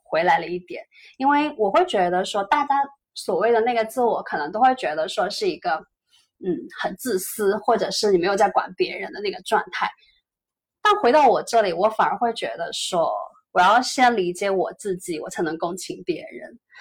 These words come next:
So，那个自我是我应该要先理解我所做的一切的事情，然后在我产生犹豫的时候，我不是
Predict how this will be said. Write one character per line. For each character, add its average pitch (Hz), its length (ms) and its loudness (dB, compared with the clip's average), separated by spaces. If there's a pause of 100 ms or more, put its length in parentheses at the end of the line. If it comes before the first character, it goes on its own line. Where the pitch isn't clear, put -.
(140)
So， - 240 4
那 226 140 2
个 226 100 2
自 233 180 -2
我 190 240 2
是 - 380 0
我 165 220 -2
应 208 200 -2
该 226 140 4
要 220 180 4
先 214 300 2
理 180 160 0
解 196 120 0
我 175 140 0
所 - 180 -4
做 208 140 -4
的 165 120 -4
一 170 100 -14
切 196 220 0
的 - 100 -4
事 - 300 -6
情， - 400 -8 (480)
然 175 140 -2
后 202 340 0 (200)
在 262 200 4
我 185 340 0
产 185 240 -6
生 208 220 -2
犹 165 200 -2
豫 208 160 2
的 185 160 0
时 - 180 -6
候， 185 200 -2
我 180 120 2
不 180 180 -6
是 190 420 0